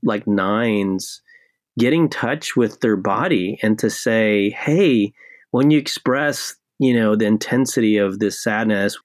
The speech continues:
"Hey, where do you feel that, uh, devastation in your body?" It's like, "Oh, I feel that in my chest right now." It's like, "Huh,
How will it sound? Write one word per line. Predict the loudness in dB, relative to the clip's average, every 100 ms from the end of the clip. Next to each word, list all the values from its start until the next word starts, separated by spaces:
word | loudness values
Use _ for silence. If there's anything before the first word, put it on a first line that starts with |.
| -10
"Hey, | -4 0 2 2
where | 2
do | 4
you | 4
feel | 2 0 2 2
that, | 0 -4 -4
uh, | -2
devastation | 0 0 0 -2 0 0 0 0
in | 0
your | 0
body?" | 0 0 0 0 -4
It's | -4
like, | -6 -4
"Oh, | 0 0 -2 -10 _ _ _ -6
I | -6
feel | -2 0
that | 2 2
in |
my | 0 -2
chest | -4 -4 -4 -4
right | -4 -2
now." | 0 -2
It's | -4
like, | -4
"Huh, | 0 0 -2